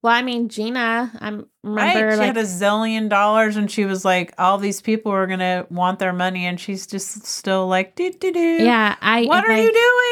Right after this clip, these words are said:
Speaker 2: doing?"
Speaker 1: if I go public, I can just pay these investors back and everything, I'll fly
Speaker 2: Yeah, I'll
Speaker 1: straight.
Speaker 2: just keep going.
Speaker 1: Which was total
Speaker 2: Even though
Speaker 1: bullshit.
Speaker 2: I don't really have a product per se.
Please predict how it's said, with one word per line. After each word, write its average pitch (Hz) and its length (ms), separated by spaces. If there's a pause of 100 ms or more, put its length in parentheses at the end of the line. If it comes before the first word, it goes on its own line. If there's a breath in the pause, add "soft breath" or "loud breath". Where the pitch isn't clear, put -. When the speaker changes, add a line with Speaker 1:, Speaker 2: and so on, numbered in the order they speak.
(200)
Speaker 2:
doing?" 220 80
Speaker 1:
if 220 100
I 226 80
go 247 140
public, 240 520
I 208 120
can 208 120
just 208 200
pay 196 240
these 214 180
investors 208 520
back 185 340
and 180 100
everything, 190 460
I'll 185 200
fly 190 280
Speaker 2:
Yeah, 214 160
I'll 190 60
Speaker 1:
straight. 196 300
Speaker 2:
just 180 200
keep 214 420
going. 196 580
Speaker 1:
Which 196 160
was 190 140
total 196 300
Speaker 2:
Even 202 180
though - 0
Speaker 1:
bullshit. 214 180
Speaker 2:
I 202 280
don't 196 320 (160)
really 190 360
have 185 460
a 180 100
product 180 960
per 170 240
se. 160 800